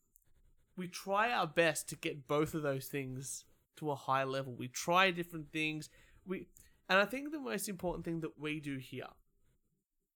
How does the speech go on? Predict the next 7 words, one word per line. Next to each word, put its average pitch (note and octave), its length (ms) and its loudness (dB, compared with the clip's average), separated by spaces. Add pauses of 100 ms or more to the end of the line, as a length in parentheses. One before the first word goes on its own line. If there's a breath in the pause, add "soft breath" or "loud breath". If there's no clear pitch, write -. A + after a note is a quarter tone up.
(480)
is D#3+ 240 -6
that D3+ 260 0 (840)
we're F3 140 2
not F#3 260 0 (240)
afraid, C#3 680 0 (140)
like, E3+ 160 -2 (1040)
to D3 500 2